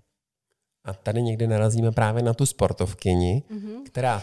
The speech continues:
Speaker 1: tohleto v žádném případě nevezme, protože tady, když neudělá sto kliků denně, tak řekne, že to není cvičení. Jenomže těch sto kliků denně je potom samozřejmě velký problém na tu práci toho těla v budoucnosti.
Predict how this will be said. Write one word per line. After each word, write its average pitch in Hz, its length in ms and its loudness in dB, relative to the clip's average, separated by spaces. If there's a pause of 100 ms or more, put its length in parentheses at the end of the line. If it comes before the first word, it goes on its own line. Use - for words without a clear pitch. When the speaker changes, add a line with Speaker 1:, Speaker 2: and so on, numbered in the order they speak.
(120)
Speaker 1:
tohleto 131 420 -2
v 110 40 -4
žádném 120 380 -2
případě 135 400 -4
nevezme, 98 480 -4
protože 113 340 0
tady, 113 180 2
když 117 80 4
neudělá 123 440 4
sto 120 180 2
kliků 117 300 2
denně, 101 380 4 (360)
tak 101 140 -2
řekne, 110 260 0
že 107 100 0
to 110 120 -2
není 104 240 -2
cvičení. 92 520 -2 (480)
Jenomže 151 560 0
těch 113 200 -2
sto 131 200 2
kliků 156 380 -2
denně 98 500 0 (120)
je 113 180 -4
potom 127 340 -2
samozřejmě 117 520 -2
velký 110 420 -4
problém 101 600 -2 (420)
na 120 420 4 (720)
tu 123 100 -4
práci 104 440 0
toho 110 260 -2
těla 98 240 -4
v 107 60 -6
budoucnosti. 95 680 -10